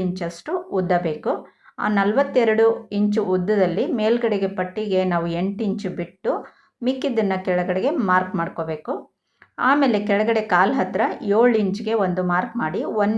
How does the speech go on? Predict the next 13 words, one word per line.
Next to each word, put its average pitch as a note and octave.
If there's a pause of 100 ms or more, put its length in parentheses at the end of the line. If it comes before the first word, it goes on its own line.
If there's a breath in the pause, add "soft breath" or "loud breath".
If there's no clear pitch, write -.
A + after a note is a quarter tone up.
ಇಂಚು G3+ (500 loud breath)
ನಾವು G3
ಸ್ಟಿಚಿಂಗಿಗೆ A3 (160)
ಮಾರ್ಕ್ F3+
ಹಾಕೋಬೇಕು. E3 (640)
ಆಮೇಲೆ C4 (300)
ಇಲ್ಲಿ A3+ (340)
ಮೇಲ್ಗಡೆಯಿಂದ G3+ (420)
ಕೆಳಗಡೆಗೆ G3+ (380)
ನಾವು F3+ (640 soft breath)
ಇಲ್ಲಿ G3+ (1120)
ಎಂಟು C#4+
ಇಂಚ್ಗೆ A3